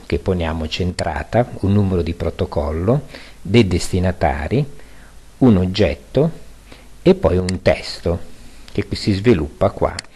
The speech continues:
no? Venerdì diciassette giugno si terrà l'ultimo collegio, eccetera. E poi abbiamo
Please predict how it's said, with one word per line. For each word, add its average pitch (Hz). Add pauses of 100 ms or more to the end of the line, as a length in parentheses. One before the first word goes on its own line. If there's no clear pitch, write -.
(440)
no? 90
Venerdì 90
diciassette 87
giugno 101
si 90
terrà 78
l'ultimo 80
collegio, 92
eccetera. 76 (320)
E -
poi 82
abbiamo 78